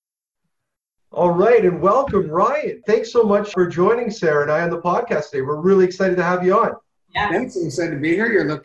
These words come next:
Speaker 3: sharp and dapper as always.
Speaker 1: Uh, I'm al-, always trying to keep up with you, Ryan. And, and of course, Sarah, I think it's like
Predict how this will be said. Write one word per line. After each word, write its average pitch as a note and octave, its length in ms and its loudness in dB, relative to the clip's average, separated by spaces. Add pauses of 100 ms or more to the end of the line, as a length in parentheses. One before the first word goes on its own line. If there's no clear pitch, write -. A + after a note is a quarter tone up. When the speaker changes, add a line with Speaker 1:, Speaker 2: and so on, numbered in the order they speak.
Speaker 3:
sharp D3+ 400 -6
and C3 120 0
dapper C3+ 360 -2
as B2+ 100 -4
always. D#3 520 -4 (520)
Speaker 1:
Uh, B2 60 -4
I'm C#3 180 0
al-, F#3+ 60 4
always G#3 340 2
trying A3 160 0
to G3 100 0
keep G3 240 -2
up F#3+ 200 0
with D#3+ 180 -8
you, F#3 120 -2
Ryan. C#3 520 0
And, B2+ 260 -2
and D#3+ 220 0
of E3+ 160 -2
course, G3 320 2
Sarah, E3+ 260 4
I C3+ 60 -2
think F3 240 -2
it's E3+ 160 -4
like D#3+ 160 -2